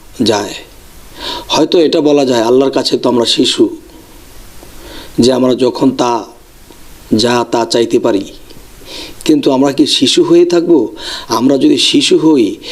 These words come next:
তাহলে দেখা গেছে যে আমরা কি সাবালক হব না? আর সাবালক না হলে কি আমাদের উপায় আছে? সাবালক হতে হবে জ্ঞানে, গুণে, কর্মে, প্রেমে, ভক্তিতে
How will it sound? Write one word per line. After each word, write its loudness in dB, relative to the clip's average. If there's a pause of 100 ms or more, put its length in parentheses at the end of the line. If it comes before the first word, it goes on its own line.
(240)
তাহলে 2
দেখা -2
গেছে 2 (540)
যে 2
আমরা 0
কি 0
সাবালক 0
হব 2
না? -2 (520)
আর -2
সাবালক 2
না 0
হলে 2
কি 0 (720)
আমাদের 0
উপায় 0
আছে? -2 (340)
সাবালক 0
হতে -2
হবে 2
জ্ঞানে, 2
গুণে, 2 (100)
কর্মে, 2 (160)
প্রেমে, 2 (720)
ভক্তিতে 0